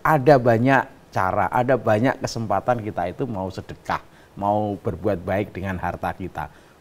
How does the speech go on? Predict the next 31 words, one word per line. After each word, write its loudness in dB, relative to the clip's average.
Seberapa 6
banyak 2
pun -2
harta 0
kita, -4
kita -6
mau -2
sedekah -4
itu -2
jalannya 4
Allah 4
itu -4
banyak -4
sekali -4
gitu. -10
Tidak 8
harus 8
dengan 2
tadi 4
melakukan -2
sesuatu -4
yang, 2
eh, 0
tidak -4
sesuai 0
dengan -4
apa -2
yang -4
Allah -2
dan -10
Rasulnya -12